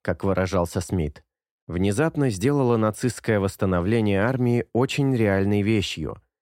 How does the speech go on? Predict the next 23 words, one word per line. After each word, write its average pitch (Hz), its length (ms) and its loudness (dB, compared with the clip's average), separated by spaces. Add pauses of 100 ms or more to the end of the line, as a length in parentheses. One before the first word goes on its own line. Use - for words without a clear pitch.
(720)
Но 95 100 2
видевшие 139 560 2
это 143 200 0
часто 131 380 0
испытывали 123 540 0
скорее 120 360 0
приятное 123 540 2
возбуждение. 104 920 0 (840)
Да 90 140 0
что 170 280 -2
там, 67 260 -4 (260)
это 95 200 0
вызывало 107 500 2
настоящее 104 720 0
воодушевление», 98 1000 0 (300)
признавал 110 560 2
Смит. 98 500 -4 (1040)
В 87 120 -4
Нюрнберге 135 760 2
он 123 240 2
наблюдал 110 500 0
через 104 360 0
окно – 120 380 0